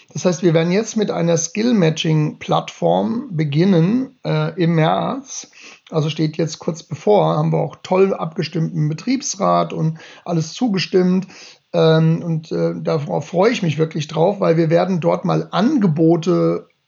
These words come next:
aufmachen und sagen, das ist das, was wir alles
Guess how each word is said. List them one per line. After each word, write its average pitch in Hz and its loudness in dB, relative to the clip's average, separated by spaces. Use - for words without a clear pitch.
aufmachen 196 2
und 190 -2
sagen, 160 0
das 190 2
ist - -4
das, 185 -2
was 190 -2
wir 160 0
alles 165 -4